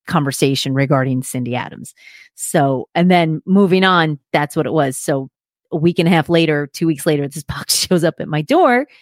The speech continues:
And then once I unwrap it, it's, uh, this beautiful Cindy Adams mug, <laughs> which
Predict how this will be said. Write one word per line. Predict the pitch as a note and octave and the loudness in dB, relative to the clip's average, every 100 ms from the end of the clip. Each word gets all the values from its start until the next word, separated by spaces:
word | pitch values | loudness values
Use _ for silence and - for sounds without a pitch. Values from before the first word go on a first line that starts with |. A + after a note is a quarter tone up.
| _ - _ _ - | _ -20 _ _ -4
And | E3+ | -2
then | D#3+ D#3 | 0 -2
once | D3+ C#3 | -4 -4
I | D3 | -4
unwrap | C#3 B2 F#2 - | -4 -4 -6 -8
it, | C3+ | -8
it's, | B2+ - | -10 -10
uh, | C#3+ D3 - | -10 -10 -8
this | C#3+ - | -8 -6
beautiful | D#3 D#3+ - D3+ | -2 -2 -2 -6
Cindy | C#3+ - D3 C#3+ | -6 -6 -4 -2
Adams | C3+ C3+ C#3 | -2 -2 -6
mug, | D3 B2+ C3 - _ - | -6 -6 -8 -14 _ -6
<laughs> | D4+ - - - B4+ - F#4+ G#4+ - | -4 -6 -6 -2 -2 0 0 -2 -2
which | E4+ - - | -4 -2 -6